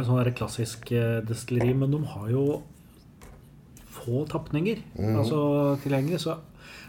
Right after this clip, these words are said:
Speaker 1: hver gang jeg liksom har muligheten til å prøve noen spesialtapninger, eller det som jeg har til tilfeller her, så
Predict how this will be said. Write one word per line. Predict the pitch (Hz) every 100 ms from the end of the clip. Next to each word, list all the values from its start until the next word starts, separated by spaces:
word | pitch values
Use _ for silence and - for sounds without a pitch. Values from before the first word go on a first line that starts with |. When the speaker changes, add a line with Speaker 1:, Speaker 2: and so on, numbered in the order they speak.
| -
Speaker 1:
hver | 123 135
gang | 127
jeg | 131 135
liksom | 131 123 139 139 139 127 - - - - - -
har | 117 123
muligheten | 147 139 101 107 113 139
til | 127
å | 139
prøve | - 127 101 123
noen | 117 110
spesialtapninger, | 107 107 - 107 113 104 101 123 120
eller | 123
det | 127 120
som | 117
jeg | 123
har | 117
til | -
tilfeller | 123 - 120 123
her, | -
så | -